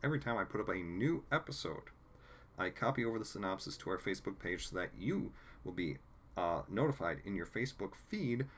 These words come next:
that we've put out a new episode. It also, I also put a link back to our website of the raw M P three file, and that file on the web page, we have all of our back episodes there as M P threes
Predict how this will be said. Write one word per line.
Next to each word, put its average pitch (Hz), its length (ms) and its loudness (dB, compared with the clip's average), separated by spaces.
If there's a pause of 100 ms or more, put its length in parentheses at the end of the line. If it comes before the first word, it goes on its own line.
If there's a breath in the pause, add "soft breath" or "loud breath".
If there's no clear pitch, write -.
(120)
that 98 140 2
we've 101 160 0
put 90 140 0
out 82 200 2
a 98 80 -6
new 95 160 8
episode. 80 440 0
It 92 100 0
also, 127 640 4
I 90 100 2
also 110 220 0
put 113 180 0
a 92 220 2 (180)
link 123 420 2
back 107 420 2
to 107 100 -2
our 92 80 2
website 76 420 -2 (100)
of 135 220 4
the 117 80 2
raw 101 200 4
M 85 120 0
P 82 140 -2
three 76 320 -4 (240)
file, 78 460 0 (440 loud breath)
and 95 180 2
that 117 180 4
file 107 480 6
on 139 200 6
the 123 60 4
web 80 260 0
page, 101 420 -2
we 104 80 0
have 98 140 2 (120)
all 208 220 8
of 156 80 6
our 98 220 6 (400)
back 90 360 2
episodes 90 420 -4
there 85 280 0
as 139 240 4
M 101 120 -6
P 98 120 -4
threes 90 380 -2